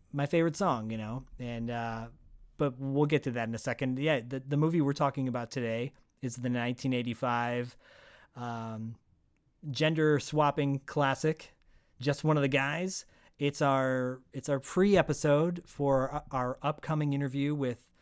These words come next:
uh, the star of Just One of the Guys, Joyce Heiser.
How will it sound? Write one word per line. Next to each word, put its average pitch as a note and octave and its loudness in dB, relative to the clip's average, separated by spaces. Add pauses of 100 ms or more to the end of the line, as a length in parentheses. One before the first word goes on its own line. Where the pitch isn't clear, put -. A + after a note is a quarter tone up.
(300)
uh, A#2+ -8
the A#2 -6
star F3 -2 (480)
of F3 -4
Just G#3 -4
One G#3 -2
of G#3 -2
the G#3 -4
Guys, A3 -4
Joyce F3+ 2
Heiser. D3 -2